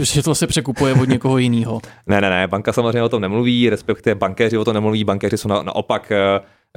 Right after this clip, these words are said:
Speaker 2: výrazně víc bonifikovaný, když to pojištění schopnosti splácet ti tam sjednají, jo.
Speaker 1: Aha, mhm.
Speaker 2: Takže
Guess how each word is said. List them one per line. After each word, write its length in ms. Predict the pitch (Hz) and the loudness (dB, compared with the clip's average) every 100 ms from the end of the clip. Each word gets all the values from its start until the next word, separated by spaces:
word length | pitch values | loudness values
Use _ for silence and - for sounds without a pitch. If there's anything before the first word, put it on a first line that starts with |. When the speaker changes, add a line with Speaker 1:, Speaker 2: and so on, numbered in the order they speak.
| 92 | -8
Speaker 2:
výrazně 580 | 123 127 131 123 127 120 | 0 4 4 0 0 0
víc 260 | 110 117 117 | -2 -6 -4
bonifikovaný, 800 | 110 117 113 120 120 113 110 110 | -2 -2 -2 0 2 0 -2 -2
když 240 | 107 107 | -2 -2
to 120 | - 107 | -2 -2
pojištění 400 | 107 107 117 110 | 0 -2 -4 -6
schopnosti 360 | 110 110 - | -6 -6 -6
splácet 400 | - 98 98 110 | -4 -4 -4 -6
ti 100 | 107 | -4
tam 160 | 107 107 | -4 -2
sjednají, 420 | 117 127 117 92 - - | 0 0 -2 -4 -8 -4
jo. 140 | 92 | 0
Speaker 1:
Aha, 360 | 127 117 135 131 _ _ | 2 2 0 -4 _ _
mhm. 300 | 123 117 131 120 - | -6 -2 -2 -2 -6
Speaker 2:
Takže 460 | 90 92 113 107 | -4 0 0 0